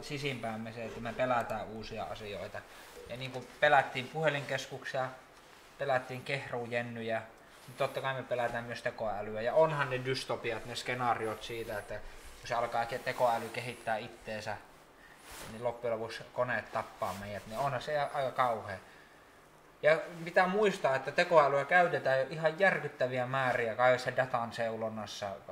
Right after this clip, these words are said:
niin talousasioissa kuin esimerkiksi rekrytoinnissakin tekoälyä käytetään. C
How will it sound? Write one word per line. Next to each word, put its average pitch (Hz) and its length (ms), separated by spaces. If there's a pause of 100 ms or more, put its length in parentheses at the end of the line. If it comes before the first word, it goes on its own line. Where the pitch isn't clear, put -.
(220)
niin 107 160
talousasioissa 123 1080
kuin 123 200
esimerkiksi 120 500
rekrytoinnissakin 120 1120 (280)
tekoälyä 113 680 (180)
käytetään. 107 520 (1500)
C - 80